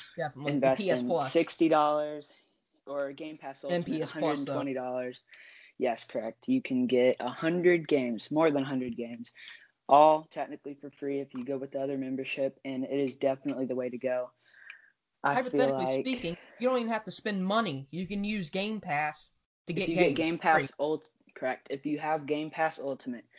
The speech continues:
Speaker 2: you pay a hundred and twenty dollars a year, and you get all the games.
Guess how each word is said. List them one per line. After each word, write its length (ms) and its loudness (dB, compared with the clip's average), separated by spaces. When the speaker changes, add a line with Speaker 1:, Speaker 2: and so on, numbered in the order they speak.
Speaker 2:
you 100 -4
pay 180 -6
a 40 -4
hundred 320 -4
and 80 -4
twenty 240 -4
dollars 340 0
a 80 -4
year, 380 -6
and 480 -2
you 80 4
get 340 2
all 160 2
the 100 2
games. 540 2